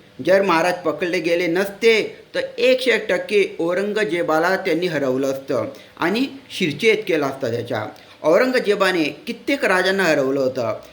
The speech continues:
परंतु महाराजांना हरवणं त्याला मरेपर्यंत शक्य झालं नाही,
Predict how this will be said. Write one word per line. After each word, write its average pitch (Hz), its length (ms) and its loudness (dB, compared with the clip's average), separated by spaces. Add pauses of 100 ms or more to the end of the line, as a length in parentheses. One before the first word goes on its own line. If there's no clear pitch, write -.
(160)
परंतु 196 300 -2
महाराजांना 185 560 2
हरवणं 165 600 2 (1040)
त्याला 185 220 2
मरेपर्यंत 180 760 2
शक्य - 340 -6
झालं 131 280 0
नाही, 120 200 -4